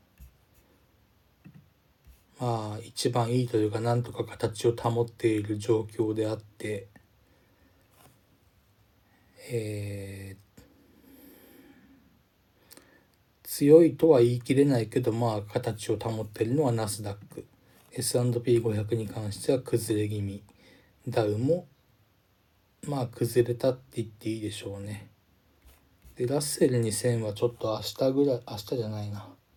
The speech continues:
金曜、金曜日、ごめんなさい。えー、十九日の金曜日、この辺までに下げ止まれるかっていうのが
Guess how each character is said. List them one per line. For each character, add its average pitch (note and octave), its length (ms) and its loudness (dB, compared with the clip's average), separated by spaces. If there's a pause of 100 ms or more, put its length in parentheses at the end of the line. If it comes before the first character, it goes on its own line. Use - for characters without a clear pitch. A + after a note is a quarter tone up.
(520)
金 D3 220 -4
曜、 D3 280 4
金 D3+ 180 0
曜 D3+ 160 8
日、 A#2 120 -8
ご - 160 -4
め B2 80 6
ん - 20 4
な B2 60 2
さ B2+ 140 -6
い。 - 60 -12 (440)
え B2 240 2
ー、 A#2 80 2
十 C3 200 0
九 D#3 120 0
日 C3+ 220 2
の G#2 80 -2
金 B2+ 240 0
曜 C3 180 4
日、 A2 160 -8 (160)
こ - 100 -6
の C3 100 0
辺 C3+ 180 2
ま C3+ 100 0
で A#2 80 2
に G#2+ 60 -6
下 A2+ 180 -2
げ A#2 80 4
止 A2+ 120 2
ま A#2 140 -2
れ A2+ 140 2
る G#2 80 -4
か G#2 240 -12
っ - 120 -20 (1120)
て B2 100 -4
い A#2+ 60 4
う A#2 40 0
の A2 120 -6
が G#2+ 200 -4